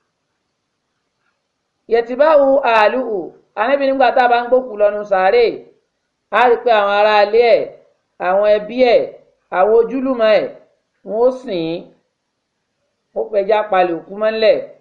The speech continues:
wọ́n tẹ̀ lókù. Kódà, wà máa lù ú, dúkìá tó fi sáyé náà,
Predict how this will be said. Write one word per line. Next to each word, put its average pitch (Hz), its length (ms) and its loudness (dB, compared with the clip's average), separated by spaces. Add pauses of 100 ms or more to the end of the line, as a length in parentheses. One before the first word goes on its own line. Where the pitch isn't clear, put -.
(160)
wọ́n 208 260 -2
tẹ̀ 202 180 2
lókù. 185 560 -10 (920)
Kódà, 269 280 2
wà 208 160 4
máa 269 240 0
lù 240 140 -2
ú, 196 160 -8 (120)
dúkìá 226 500 -2
tó 226 220 -2
fi 233 220 -16
sáyé 254 400 0
náà, 262 240 -2